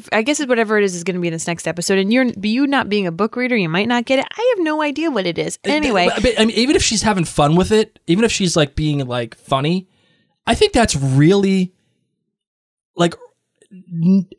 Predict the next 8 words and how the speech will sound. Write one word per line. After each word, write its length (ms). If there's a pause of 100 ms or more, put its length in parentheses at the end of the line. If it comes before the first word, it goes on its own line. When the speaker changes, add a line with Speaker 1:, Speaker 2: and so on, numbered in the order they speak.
(140)
Speaker 2:
like, 140
that's 240
tough 560 (200)
to 100
say 180
that 180
your 120
show 560